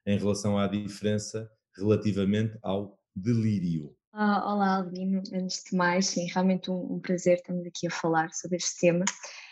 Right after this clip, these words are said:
Speaker 2: e que tanto, que tanto temos em comum, apesar de não parecer realmente indiretamente à tua, à tua questão, portanto, o que é que são estas alterações, estes distúrbios neurocognitivos no, no perioperatório,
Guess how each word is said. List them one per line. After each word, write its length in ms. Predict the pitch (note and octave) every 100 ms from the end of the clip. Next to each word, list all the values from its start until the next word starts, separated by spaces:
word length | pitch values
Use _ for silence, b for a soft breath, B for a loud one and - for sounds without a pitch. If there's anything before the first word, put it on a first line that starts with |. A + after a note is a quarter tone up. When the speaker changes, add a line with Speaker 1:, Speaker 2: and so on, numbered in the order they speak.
| B -
Speaker 2:
e 60 |
que 160 | F#3+ -
tanto, 380 | G3 F#3+ F#3+ F3+
que 80 | -
tanto 180 | F#3+
temos 300 | G3 G3 F#3+
em 120 | F#3+ F#3
comum, 500 | - F3 D#3+ D3 - _
apesar 540 | G3 F#3+ G3 F#3+ G3+ G3
de 60 |
não 160 | G3 F#3+
parecer 400 | G3 F#3+ - D#3+
realmente 600 | - E3+ F3 E3 D3 - - -
indiretamente 880 | A#3 A#3 G#3+ G#3 G#3 G3 F3 E3+ F#3
à 60 |
tua, 600 | - - F#3 F3+ F3 F3 F3 -
à 100 | F#3+
tua 180 | F#3+ F#3
questão, 380 | - - F#3+ F3+
portanto, 300 | - F3 F#3
o 40 |
que 80 | F#3
é 40 |
que 80 | F3
são 200 | - F3+
estas 340 | F3+ F3 F3 F3
alterações, 1040 | F3 F3 E3+ D#3+ - F3+ F3 E3 D#3+ D#3+
estes 260 | E3 -
distúrbios 420 | - F#3 E3+ F3 E3
neurocognitivos 920 | E3+ E3+ F3+ E3 E3+ D#3+ F3+ D#3+ D#3+
no, 180 | E3 D#3+
no 140 | D#3+ D#3+
perioperatório, 1040 | E3+ E3+ D#3+ D#3+ D#3+ D#3+ D3+ D3+ D3